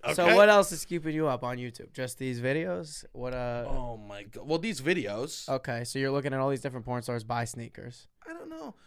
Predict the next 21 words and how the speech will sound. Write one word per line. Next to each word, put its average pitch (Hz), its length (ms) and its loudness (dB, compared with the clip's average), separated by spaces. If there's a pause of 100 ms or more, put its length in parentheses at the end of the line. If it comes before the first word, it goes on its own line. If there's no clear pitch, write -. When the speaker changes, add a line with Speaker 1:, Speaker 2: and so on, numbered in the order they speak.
(220)
Speaker 2:
Uh, - 60 -8
is - 200 -8
that 392 140 -6
offensive? 285 680 -4
Is 160 140 -8
it 170 60 -6
not? 311 500 -4 (420)
Speaker 1:
Offensive? 123 560 -4
No. 143 300 -2
Speaker 2:
Yeah. 131 180 -4 (140)
Speaker 1:
I 123 120 -6
mean, 123 240 -4
you're 120 100 -6
supporting, 131 520 -4
uh, 123 760 -6
content 147 340 -4
creators. - 540 -4
Speaker 2:
But 294 80 -4
you 269 120 -2
know 330 140 0
what? 233 420 -2